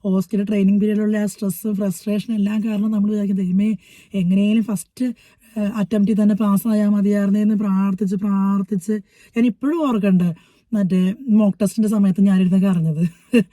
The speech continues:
പിന്നെ അങ്ങനെ സ്ട്രെസ്ഡ് ആയിരുന്നു. അത് കഴിഞ്ഞ് ഫസ്റ്റ് അറ്റംപ്റ്റിൽ തന്നെ ഞാൻ പാസ്സായി. പാസ്സായി കഴിഞ്ഞ് സാധാരണ നാൽപത് ദിവസത്തിൻ്റെ ഉള്ളിലും, ഏഹ്, പിൻ നമ്പർ വരേണ്ടതാണ്.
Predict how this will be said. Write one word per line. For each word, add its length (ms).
പിന്നെ 420
അങ്ങനെ 500
സ്ട്രെസ്ഡ് 400
ആയിരുന്നു. 380
അത് 120
കഴിഞ്ഞ് 500
ഫസ്റ്റ് 340
അറ്റംപ്റ്റിൽ 360
തന്നെ 120
ഞാൻ 140
പാസ്സായി. 680
പാസ്സായി 320
കഴിഞ്ഞ് 200
സാധാരണ 380
നാൽപത് 260
ദിവസത്തിൻ്റെ 300
ഉള്ളിലും, 360
ഏഹ്, 240
പിൻ 180
നമ്പർ 220
വരേണ്ടതാണ്. 580